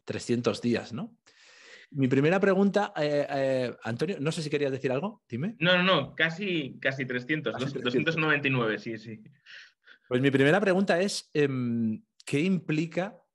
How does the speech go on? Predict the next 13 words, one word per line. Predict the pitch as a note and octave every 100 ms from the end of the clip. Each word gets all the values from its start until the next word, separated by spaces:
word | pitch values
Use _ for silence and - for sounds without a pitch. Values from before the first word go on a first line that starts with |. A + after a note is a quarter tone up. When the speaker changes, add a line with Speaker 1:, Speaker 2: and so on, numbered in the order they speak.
| _ _
Speaker 1:
y | C#3 B2+
qué | C#3+ E3
es | E3
ser | - D#3+
un | E3 B2
periodista | B2+ A#2 A#2 - A#2
de, | G#2+ G#2 -
de | - - G#2
guerra? | A2 A2 - -
¿Y | C3+
merece | B2 A2 C3+ B3
la | G3+ G2+
pena? | - F#2 A#2+ A#3+